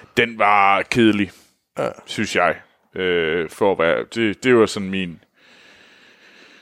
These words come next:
Speaker 1: klare følelse om, det var bare, den var for gemmel-, glemmelig. Det var bare sådan lidt, "Nå, ja, det var det. Okay, jamen, øh, det var da, det var da kvalitet, men alligevel også bare ligegyldigt."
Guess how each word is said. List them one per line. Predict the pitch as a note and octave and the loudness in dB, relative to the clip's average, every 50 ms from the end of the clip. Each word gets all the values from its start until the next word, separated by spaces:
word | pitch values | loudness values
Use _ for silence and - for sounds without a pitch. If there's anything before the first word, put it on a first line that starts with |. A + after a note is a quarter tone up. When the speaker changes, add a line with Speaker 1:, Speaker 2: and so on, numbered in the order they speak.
| _ _ _ _ _ _ _ _ _ _ _ _ _ _ _ _ | _ _ _ _ _ _ _ _ _ _ _ _ _ _ _ _
Speaker 1:
klare | - - A#2+ A2+ G#2 G#2 G#2+ G#2+ | -4 -2 0 2 4 4 4 2
følelse | - - B2 A#2 A2+ A2+ G#2+ - A2 | 0 -2 -4 -4 -4 -4 -4 -2 -4
om, | F#2+ F#2+ F2+ F#2 | -4 -4 -6 -10
det | G2+ | -6
var | A2 G#2+ | -4 -2
bare, | G2+ G#2+ G2+ G#2 | 0 0 0 0
den | G2 G#2 | -2 -6
var | G2+ G2+ | -14 -16
for | - - - G#2+ - | -16 -14 -16 -8 -2
gemmel-, | - D3+ D#3+ D#3+ B2 G2 E2+ - _ _ - | 0 0 0 -2 -6 -14 -14 -18 _ _ -4
glemmelig. | C#3+ E3+ G3 F#3 C3+ G#2 F#2+ F#2 F2+ - | -2 -2 -2 -2 -4 -10 -12 -12 -10 -6
Det | B2 A2+ | -4 -2
var | A#2 | 0
bare | A2+ B2+ B2+ C3+ | 2 2 2 2
sådan | C3+ D#3+ C#3+ | 0 -4 -8
lidt, | C3+ - - | -8 -8 -6
"Nå, | B2 D3 D#3 D3 C#3+ | -6 -6 -6 -4 -2
ja, | A2+ C#3+ D3 | 0 -2 0
det | - A3+ | 0 -2
var | G#3+ | -2
det. | - - A#2 C3 C#3+ - - - - - | 0 0 -2 -4 -4 -8 -20 -20 -18 -16
Okay, | B2+ C#3+ - - D3+ C#3+ C#3+ C#3+ C#3 - | -14 -12 -6 -2 0 0 0 -2 -6 -6
jamen, | B2+ A2+ A2+ A#2 A2+ A2+ | -6 -6 -6 -6 -10 -10
øh, | A2 A2 G#2+ G#2+ G#2+ G#2+ G#2+ _ _ - | -8 -8 -8 -8 -10 -12 -16 _ _ -6
det | E3+ F3 | -2 0
var | E3+ D#3+ C#3+ | 2 2 2
da, | - - B2 A2+ A2+ A2 G#2+ G#2+ G#2+ G#2 G2+ G2+ G2 G2+ G2 _ _ _ _ _ _ _ _ _ _ _ _ _ _ _ _ _ _ _ _ _ _ _ _ _ _ _ _ _ _ _ _ _ _ _ _ _ _ _ - | 2 2 2 4 4 4 4 4 4 4 2 2 0 -4 -8 _ _ _ _ _ _ _ _ _ _ _ _ _ _ _ _ _ _ _ _ _ _ _ _ _ _ _ _ _ _ _ _ _ _ _ _ _ _ _ -2
det | D3+ | 0
var | E3 F#3+ F3+ | 2 2 2
da | B2+ | 2
kvalitet, | G#2 - - A2+ G#2 G2 F#2+ - - - G3 F3+ C3 G2+ F2+ - | 0 0 0 -2 -2 -2 -4 -6 -4 -2 0 0 -2 -4 -6 -8
men | G2 G2 G2 | -6 -4 -2
alligevel | G2 G2 A2 C3 C3+ C3 A#2 G2+ | -2 -2 -2 -4 -4 -2 0 2
også | F#2+ G#2+ A2 - | 0 0 0 0
bare | - G#2+ G2+ G2+ | 0 2 2 2
ligegyldigt." | G2 G2 G#2 G#2 G#2 - - G2 E2+ - - - - - | 0 -2 -6 -6 -6 -8 -12 -14 -14 -16 -20 -20 -20 -20